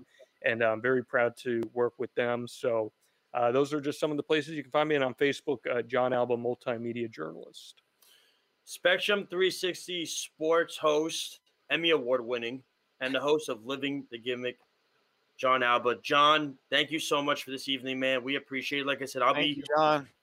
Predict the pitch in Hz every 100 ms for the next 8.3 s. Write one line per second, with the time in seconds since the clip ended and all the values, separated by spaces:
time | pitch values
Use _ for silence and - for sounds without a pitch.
0 | - - - 170 180 190 180 165 170 175
1 | 175 165 175 - 165 165 160 165 156 160
2 | 160 156 147 139 143 143 143 131 135 135
3 | 127 123 117 123 120 131 120 127 123 120
4 | 123 123 117 - - 117 117 113 113 113
5 | 107 139 131 - 127 120 - 110 107 107
6 | _ _ _ _ _ _ 131 131 127 127
7 | 135 135 131 127 123 123 117 123 123 120
8 | 117 113